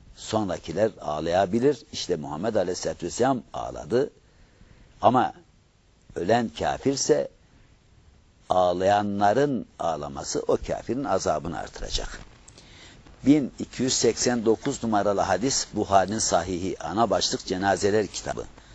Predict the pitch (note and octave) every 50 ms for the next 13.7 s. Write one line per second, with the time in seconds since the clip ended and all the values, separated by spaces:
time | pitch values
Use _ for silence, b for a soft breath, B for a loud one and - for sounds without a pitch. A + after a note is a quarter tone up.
0 | B B B B B B B B B B - - F2 F#2+ A#2 C3+ B2+ A#2+ A#2 A#2
1 | - - G#2 A2 A2 A2 A2+ B2+ B2+ - G2 G2 F#2+ - - B2+ - - F2 F2+
2 | F2 E2+ - - A#2 A#2 - - - A#2+ G#2+ F2+ D#2 - A#1 A#1 - - - C#2+
3 | C#2+ - - - - - - - - - - - - - - - - - - -
4 | - - - - - F#2+ F#2 - - A#2+ B2 B2 A2+ - - G#2+ G2 F#2+ F2+ F2+
5 | G2 A2+ A#2 G#2+ F#2 E2+ D2 C2+ C2+ C2+ C2+ C2+ B1+ C2+ - - E2+ D#2+ F2 G#2
6 | A#2+ C3 - B B B B B B B B B B B B - - F#2 G#2 A2
7 | G#2+ G#2+ B2+ C3+ - - - - A2 G2+ F2+ F#2+ G2+ F#2 F#2 G2+ G2 F2 G#2 -
8 | - - - G2 F2+ E2+ B2+ B2 A2+ - - - - - - A2 - - F#2 F#2+
9 | F#2 F#2 F#2 F#2 - - A2 A#2 B2 - - E2 F2 F2+ F#2 G2 F#2+ F#2 F2+ G2+
10 | G2 G#2+ A2+ G2+ - D#2 C2+ B1+ A#1+ B1 D2+ G#2 A#2+ C3 - b b b b b
11 | b b - - - - F#2 G2 F#2+ F2+ F#2+ A2+ C3+ D3 - - - - - _
12 | _ _ - - - - _ - F#2+ G#2+ G2+ D#2 C2+ D2+ F#2 F#2 F2+ E2 F#2+ F#2
13 | E2+ G2 B2 - - - - D#2 D2+ F2+ A#2+ A2 G2